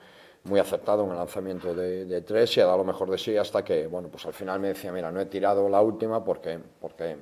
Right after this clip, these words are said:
no tenía piernas, porque se me han subido los gemelos". Otro jugador que se esfuerza, que trabaja, como, como el resto de los compañeros, la verdad. Y bueno, pues cada vez que un jugador tiene una buena actuación, yo me alegro por ellos, ¿no? Pues ahora Edgar y Marek, que me pregunta si otros días han sido,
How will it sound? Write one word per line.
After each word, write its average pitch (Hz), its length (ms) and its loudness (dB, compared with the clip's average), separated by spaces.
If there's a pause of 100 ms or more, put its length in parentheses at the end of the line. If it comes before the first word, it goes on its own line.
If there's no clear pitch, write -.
(120)
no 104 100 -8
tenía 101 260 -4
piernas, 107 360 -4
porque 80 180 -6
se - 120 -10
me 90 60 -4
han 90 80 -4
subido 87 260 -10
los 85 120 -12
gemelos". 101 420 -10
Otro 92 180 -8
jugador 95 420 0 (680)
que 87 120 -6
se 95 100 -10
esfuerza, 120 420 4
que 95 80 -2
trabaja, 107 600 2 (480)
como, 82 360 -12
como 107 200 2
el 131 80 6
resto 156 200 6
de 117 40 6
los 92 100 0
compañeros, 87 500 -6
la 82 100 -6
verdad. 92 260 -2 (720)
Y 85 260 -8
bueno, 95 280 4
pues - 160 -8
cada 92 200 2
vez 101 140 4
que 104 100 -6
un 92 80 -4
jugador 98 340 4
tiene 87 180 -8
una 85 120 -2
buena 90 340 -2
actuación, 90 540 -4
yo 98 100 -2
me 85 60 -2
alegro 92 1040 -2
por 95 140 -2
ellos, 92 280 -2
¿no? 107 160 -6
Pues - 180 -18
ahora 85 380 -4
Edgar 95 260 0
y 92 60 -4
Marek, 104 340 2
que 95 100 -6
me 87 140 -6
pregunta 98 400 -6
si - 100 -10
otros 87 200 -8
días 101 240 -2
han 87 80 -12
sido, 90 320 -8